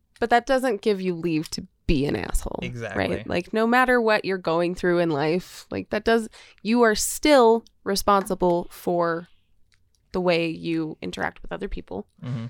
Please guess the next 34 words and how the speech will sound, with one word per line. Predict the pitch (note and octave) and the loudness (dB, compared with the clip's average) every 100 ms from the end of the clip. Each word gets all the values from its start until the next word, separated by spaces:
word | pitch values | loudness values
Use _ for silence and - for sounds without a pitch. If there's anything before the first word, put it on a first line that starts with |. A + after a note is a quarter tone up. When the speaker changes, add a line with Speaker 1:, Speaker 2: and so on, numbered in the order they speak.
| _ _ | _ _
Speaker 1:
for | F#3 F3+ | -4 -2
your | E3 D#3+ | -2 -4
reactions | E3 D#3 D#3+ - F3+ F3+ | 0 2 2 -2 -8 -8
to | E3 | -8
things, | D#3+ D#3 E3+ - - | -6 -6 -6 -10 -8
and | F#3 - | -6 -4
for | F#3 | -2
your | G3 - | -2 -2
own | A3+ A#3 | -4 -4
feelings | A3+ D#4 B3 F3+ - | -6 -6 -4 -6 -10
about | - - | -16 -16
things. | - - - - - | -16 -16 -18 -20 -10
Speaker 2:
Yeah. | A#2+ A2 - _ _ - - _ _ _ _ _ _ _ _ _ _ _ - C3+ - | -8 -8 -12 _ _ -20 -20 _ _ _ _ _ _ _ _ _ _ _ -12 -10 -2
Speaker 1:
And | G#3+ | 0
that's | G3+ G#3 | 0 0
hard. | C#4+ F4 E3+ F#3+ | 6 6 6 6
<laughs> | |
Speaker 2:
I | A#3 G3+ | 6 4
had | C3+ | 2
a, | B2+ A2 C3 | 2 0 -2
I | |
had | C3+ A#2+ | -4 -4
an | G#2 - | -6 0
hour-long | A#2+ B2 A#2+ | 0 0 -2
talk | A2+ A#2+ A2+ | -2 -6 -4
with | C3 | -2
Sophie | E3+ F3 | -2 -2
yesterday | G2 - G#2 | -6 -6 -10
about | G2 G2 - | -8 -8 -10
that. | G2 - | -14 0
Speaker 1:
Oh, | G#3 | 2
really? | G3 F#3 G#3 - - - _ - | 4 2 -2 -8 -20 -20 _ -6
Speaker 2:
'Cause | D#3 - | -2 0
she's, | G#3 G#3+ - | 0 -2 -4